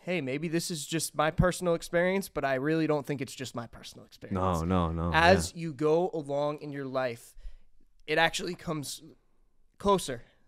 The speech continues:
Speaker 1: You know, those two things come closer. Reality,
Speaker 2: Mm.
Speaker 1: your experience, and the Word of God end up getting closer together.
Speaker 2: Yeah, yeah, and that's what, so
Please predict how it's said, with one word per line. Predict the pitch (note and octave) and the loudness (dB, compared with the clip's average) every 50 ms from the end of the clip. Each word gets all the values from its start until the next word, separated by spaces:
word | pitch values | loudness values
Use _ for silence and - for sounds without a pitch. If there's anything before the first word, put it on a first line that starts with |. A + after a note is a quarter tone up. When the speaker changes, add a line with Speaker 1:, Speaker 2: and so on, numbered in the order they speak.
| _ - | _ -6
Speaker 1:
You | D#3+ E3+ | -2 0
know, | D#3+ C#3+ C3 | 0 0 2
those | A#2 D#3 F3+ F3 - | 2 0 0 0 0
two | - - G3 | -2 -6 -6
things | - - F#3 F3 D#3 - | -2 -2 -2 -2 -4 -4
come | - E3+ C#3+ C3 | -6 -8 -8 -8
closer. | - - F3 F3 D#3+ - C3 A#2+ | -6 -4 -4 -4 -4 -4 -8 -10
Reality, | A#2 B2+ C3 C3+ D3 D#3 D#3 D#3 D#3 - D3+ C#3+ C3 | -8 -4 0 2 2 2 2 0 -2 -4 -6 -4 -4
Speaker 2:
Mm. | F#2 F2 F#2 - _ _ - | -4 -6 -8 -12 _ _ -6
Speaker 1:
your | - D3+ D#3 D#3+ D#3+ D#3+ | 0 2 4 4 4 4
experience, | - - - - - - E3+ E3 D#3 C#3 B2+ - | 2 -4 -10 -8 -4 0 0 2 2 0 -4 -6
and | - D3 C#3+ | -8 -8 -8
the | C3+ | -6
Word | B2+ C#3 D3 D3 | -4 -2 -2 -2
of | C3+ B2 | -2 -2
God | - C#3+ C#3+ D3 C#3 B2+ - - | -2 0 2 2 2 2 0 -4
end | D3 C#3 C3+ | -6 -4 -2
up | C3+ B2 - | -2 -4 -4
getting | - C#3+ C#3 C3 B2+ A#2+ B2+ B2 - - _ - | -4 -6 -4 -4 -6 -8 -10 -14 -18 -20 _ -4
closer | - F3+ G3+ G3 - - | 2 2 2 2 0 -6
together. | A2 - B2 A#2 B2 A2+ A2 G#2 A#2 - _ - | -10 -10 -12 -10 -10 -12 -14 -14 -20 -16 _ -2
Speaker 2:
Yeah, | F#2 A2+ G#2+ F#2+ F#2 - _ _ - | 0 2 2 2 0 -6 _ _ 2
yeah, | A#2 A#2 G#2 F#2 | 4 4 4 4
and | F#2 G2+ | 2 0
that's | G#2+ - - | 0 0 0
what, | A2+ - - - - - | -2 -2 -4 -6 -18 -10
so | - - A#2 F#2+ E2+ | -2 2 2 2 2